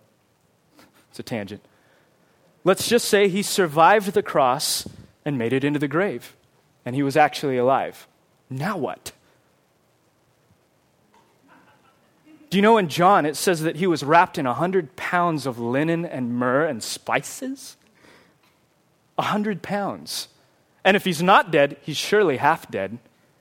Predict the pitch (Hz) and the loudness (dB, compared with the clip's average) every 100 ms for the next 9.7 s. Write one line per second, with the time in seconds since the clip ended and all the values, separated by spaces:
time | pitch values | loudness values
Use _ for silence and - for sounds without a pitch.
0 | _ _ 160 156 151 220 214 214 185 175 | _ _ 0 4 4 2 0 0 2 2
1 | - - 175 185 196 202 202 190 139 - | 0 -6 0 2 2 0 0 -2 -4 -6
2 | - 190 202 202 - - - 151 139 - | -2 2 2 2 -2 -14 -10 -6 -4 -4
3 | 190 156 185 - 139 - - 170 - 175 | -4 -4 -4 -4 -6 -8 -12 -10 0 2
4 | 147 113 - - 143 - 147 127 95 - | 2 0 -8 -10 -10 -10 -8 -8 -10 -18
5 | _ _ _ _ _ _ - 135 147 175 | _ _ _ _ _ _ -6 -2 2 0
6 | 110 - - - - _ _ _ _ _ | 0 -8 -8 -12 -20 _ _ _ _ _
7 | _ _ _ - _ _ _ _ _ _ | _ _ _ -20 _ _ _ _ _ _
8 | _ _ - 170 185 175 - 233 285 214 | _ _ -6 -2 -2 -4 -2 2 2 0
9 | 135 92 - _ - - | -2 -8 -20 _ -10 -8